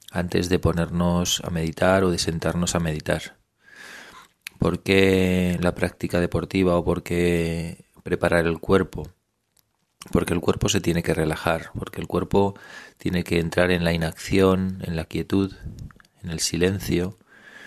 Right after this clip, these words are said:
sin esperar y sin necesitar nada más.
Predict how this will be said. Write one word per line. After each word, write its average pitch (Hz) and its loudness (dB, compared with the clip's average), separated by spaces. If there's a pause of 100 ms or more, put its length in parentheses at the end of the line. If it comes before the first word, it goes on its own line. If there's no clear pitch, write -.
(420)
sin 82 -2
esperar 87 2
y 95 0
sin 87 -2
necesitar 82 -2
nada 82 -2
más. - -6